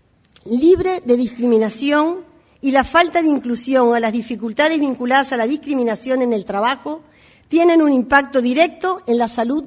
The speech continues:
mental de las personas. Promover hábitos saludables y actividad física, como también formó parte de un panel, como estrategias preventivas frente a la ansiedad y la depresión, entendiendo el bienestar integral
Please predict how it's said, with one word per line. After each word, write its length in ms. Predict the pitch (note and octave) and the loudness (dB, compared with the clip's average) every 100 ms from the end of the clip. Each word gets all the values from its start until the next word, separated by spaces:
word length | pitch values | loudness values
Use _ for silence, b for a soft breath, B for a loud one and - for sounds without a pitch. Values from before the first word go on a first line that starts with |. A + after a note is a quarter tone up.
| - | -2
mental 440 | B3 A#3+ A#3+ A#3+ | -2 0 -2 0
de 120 | A#3+ | 0
las 100 | A#3 | -2
personas. 680 | A#3+ G#3 F3+ F3 E3 D3+ - _ _ _ b b b b b | -4 -8 -8 -10 -12 -14 -20 _ _ _ b b b b b
Promover 500 | - C4+ C4 C#4+ F4+ | 2 4 6 4 4
hábitos 360 | F4+ F4 - E4 | 4 2 0 -2
saludables 880 | - B3+ B3+ C4 A#3+ F#3+ F3 - - _ | 0 0 2 2 2 0 -6 -14 -20 _
y 120 | A#3 | 0
actividad 580 | B3 B3 B3+ A#3+ C#4 D#4 | 0 0 -4 0 0 0
física, 720 | - D#4+ E4 A3+ F3+ F#3 F#3+ _ | -2 -4 -4 -6 -10 -10 -12 _
como 240 | - G#3+ | -6 -4
también 420 | G#3 G3+ A3 C4+ C#4+ | -4 -4 -2 -4 -4
formó 300 | A#3+ A3 A3+ | -4 -4 -2
parte 200 | A#3 A3+ | -4 -4
de 80 | |
un 60 | G#3+ | -6
panel, 460 | G3+ A3 A#3+ A3 - - _ b b b | -4 -2 -2 -4 -10 -20 _ b b b
como 220 | - B3 | 0 2
estrategias 560 | A#3+ A#3+ B3 D4 - E4 | 2 0 -4 -2 0 -2
preventivas 640 | D4+ B3+ B3 A#3+ D#4 E4 - | 0 2 2 2 0 0 0
frente 280 | C4+ A3+ | -2 -2
a 20 | A#3 | 0
la 100 | A3+ | 0
ansiedad 540 | A3 - A#3 C#4 E4+ F4 b b b | -2 -4 0 2 0 -4 b b b
y 100 | C4+ | -2
la 140 | B3 | 2
depresión, 760 | A#3+ B3 A3+ G#3+ D4 E4 F#4 F#4+ - b b - | 2 0 -2 -4 0 2 2 0 -6 b b -2
entendiendo 580 | B3+ B3 B3 D4 E4 | 0 2 2 2 2
el 80 | D#4+ | 2
bienestar 500 | C#4 B3 A#3 D4 D4 - | 2 0 0 -2 -2 -2
integral 720 | C#4+ B3 A3+ A#3 C4 D4+ | -2 0 0 2 2 2